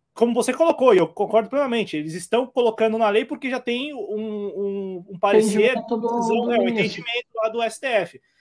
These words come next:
Speaker 1: que também é
Speaker 2: Isso.
Speaker 1: aquilo, né? A gente, a gente, a gente, a gente conhece o S T F que nós temos, tanto é que quebrou <laughs> o que nós falamos no último programa. Então, assim, é, a gente não sabe até quando vai esse entendimento, mas a sua opinião, Cristiano, tipo,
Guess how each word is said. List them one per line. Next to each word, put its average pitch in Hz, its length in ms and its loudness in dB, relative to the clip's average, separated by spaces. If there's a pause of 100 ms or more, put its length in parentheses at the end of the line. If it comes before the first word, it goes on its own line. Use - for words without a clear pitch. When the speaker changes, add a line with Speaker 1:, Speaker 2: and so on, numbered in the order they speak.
(120)
Speaker 1:
que 233 120 -14
também 202 240 4
é - 20 2
Speaker 2:
Isso. 175 80 0
Speaker 1:
aquilo, 214 220 -2
né? 160 140 -6
A 180 80 -6
gente, - 340 -10 (320)
a 143 60 -12
gente, 175 280 -12 (680)
a 160 60 -10
gente, 165 220 -6 (160)
a 160 80 -6
gente 196 140 -8
conhece 214 300 4
o - 20 2
S 196 140 -4
T 202 80 0
F 190 100 -4
que - 80 -10
nós 196 160 -4
temos, 202 320 0
tanto 180 220 -4
é 185 60 -2
que 190 360 -6
quebrou 180 720 2 (100)
<laughs> - 100 -20
o 185 100 -2
que - 140 -12
nós 185 160 -2
falamos 202 300 -4
no 196 40 0
último 190 180 -4
programa. 180 320 -2
Então, 190 120 -4
assim, - 220 -10 (340)
é, 165 100 0
a 180 220 0
gente 208 140 -4
não 226 80 0
sabe 233 160 2
até 233 140 0
quando 233 240 2
vai 233 100 0
esse 240 100 -4
entendimento, 226 460 -4
mas 208 180 0 (240)
a 202 80 -4
sua 330 160 -2
opinião, 302 380 0
Cristiano, 170 320 -6
tipo, 190 400 -6